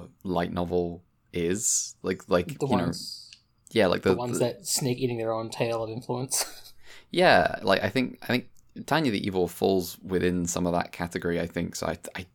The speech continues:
Speaker 1: I think it counts. It's certainly pu-, it's, like, it's got, like, published under whatever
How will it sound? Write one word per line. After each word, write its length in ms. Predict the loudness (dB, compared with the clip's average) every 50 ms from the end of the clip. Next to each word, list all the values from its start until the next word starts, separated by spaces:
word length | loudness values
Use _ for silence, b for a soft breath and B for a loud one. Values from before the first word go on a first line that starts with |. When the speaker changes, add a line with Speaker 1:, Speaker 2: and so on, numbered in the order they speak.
| -18 -12
Speaker 1:
I 80 | -12 -12
think 300 | -2 _ 2 2 2 0
it 160 | -4 -6 _
counts. 520 | -6 0 0 0 0 0 -4 -6 -8 -6 -6
It's 180 | -4 -2 2
certainly 280 | 4 4 4 4 2 -4
pu-, 260 | -6 -2 -2 -2 -2
it's, 160 | -2 -4 -2
like, 120 | -2 -2 -2
it's 200 | -2 -4 -4 -8
got, 160 | -6 -4 -4 -2 -4 -4
like, 220 | -4 -8 -8 -10 -14 _ _ _ _ _
published 500 | 0 0 4 4 2 2 2 -2 -4 -4
under 380 | -4 -2 -2 0 0 -2 -2 -6 _ _ _ _ _ _ _ _ _ _ _ _ _ -20 _ _ _ _
whatever 500 | -6 -4 -2 0 0 0 0 -2 -2 -2